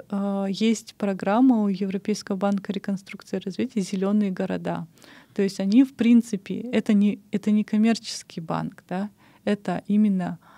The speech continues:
банк с высокой социальной ответственностью, который занимается большими инфраструктурными проектами на уровне государств, на уровне, на международном уровне. И вот они сейчас свой проект "Зелёные города" продвигают. То есть мы,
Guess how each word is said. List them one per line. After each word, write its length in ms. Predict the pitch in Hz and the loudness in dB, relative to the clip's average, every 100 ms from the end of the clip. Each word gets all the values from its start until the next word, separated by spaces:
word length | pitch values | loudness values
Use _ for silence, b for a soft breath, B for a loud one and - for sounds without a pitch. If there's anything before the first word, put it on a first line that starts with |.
| B B | B B
банк 380 | 185 190 262 349 | -2 4 4 2
с 160 | - - | -6 -6
высокой 420 | 202 - 220 208 | -4 -2 -2 -2
социальной 640 | - 202 - 196 190 190 | -4 -6 -2 -2 0 -2
ответственностью, 760 | 180 - - - - 254 - - | -4 -6 -6 -4 4 4 4 -4
который 360 | - 175 185 214 | -6 -4 -4 -2
занимается 760 | - 196 190 190 220 - 190 B B B B - | -2 -2 0 -2 -2 -4 -8 B B B B -2
большими 640 | 202 190 - 220 226 220 | 0 0 -2 4 6 6
инфраструктурными 1120 | 196 - 202 - 214 - - 226 208 196 190 185 - _ | 2 -2 -6 -6 -6 -6 -2 0 0 0 -2 -4 -10 _
проектами 680 | - 185 190 220 - 208 190 | -4 -2 0 -2 -4 -2 0
на 160 | 185 180 | -2 -2
уровне 460 | 190 208 185 190 | -2 -2 -2 -4
государств, 800 | 175 185 - 180 180 185 214 - | -4 -6 -6 -6 -2 -2 -4 -6
на 100 | 196 190 | -6 -4
уровне, 400 | 196 190 190 233 | -4 -4 -4 -2
на 160 | 214 202 | 0 2
международном 800 | 202 202 196 190 180 196 220 208 | 0 -2 -4 -4 -2 -2 0 0
уровне. 340 | 202 190 190 | 0 -4 -6
И 20 | 190 | -6
вот 180 | 180 | -6
они 160 | 196 202 | -4 -4
сейчас 360 | 196 - 185 - B B B | -4 -6 -8 -8 B B B
свой 440 | - - 196 190 190 | -20 -12 -6 -4 -4
проект 340 | - 196 233 | -2 -4 -2
"Зелёные 420 | 196 196 196 196 180 | -4 -2 -2 -2 -2
города" 320 | 180 175 214 | -4 -2 -4
продвигают. 680 | 220 208 185 185 185 170 - | -2 -6 -6 -4 -4 -4 -6
То 80 | - | -10
есть 180 | - - | -8 -4
мы, 280 | 196 233 | 0 0